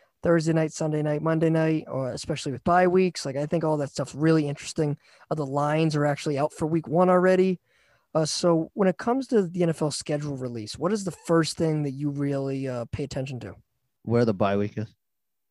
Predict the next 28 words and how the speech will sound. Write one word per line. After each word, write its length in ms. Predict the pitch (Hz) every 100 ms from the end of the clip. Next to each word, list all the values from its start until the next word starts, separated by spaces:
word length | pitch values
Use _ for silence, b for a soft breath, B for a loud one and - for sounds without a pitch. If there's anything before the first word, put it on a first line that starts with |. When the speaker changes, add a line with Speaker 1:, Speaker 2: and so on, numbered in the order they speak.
| _ 123
Speaker 2:
for 140 | - 110
every 240 | 107 101
team. 260 | 98 98 95 - _ _ _ _ -
You 180 | 117 135
don't, 240 | 147 - -
especially 520 | 127 - 165 156 139
this 220 | 123 -
year 180 | 110 101
where 220 | 98 95 -
you 160 | 101
have 120 | 107
to 80 | 101
play 160 | - 101
seventeen 380 | 104 104 104 98
games, 260 | 98 92
you 80 | 95
don't 220 | 98 107
want 220 | 80 107
a 160 | 95 76 - _ _ _ -
early 220 | 104 92
bye 220 | 95 92
week. 180 | 87 80 _ _ _ -
Speaker 1:
Yeah, 220 | 160 120 -
exactly. 480 | 143 147 131 139
So, 400 | 127 - 151 135 - b b b b -
uh, 100 | -
I 160 | - 190
think 300 | 196 175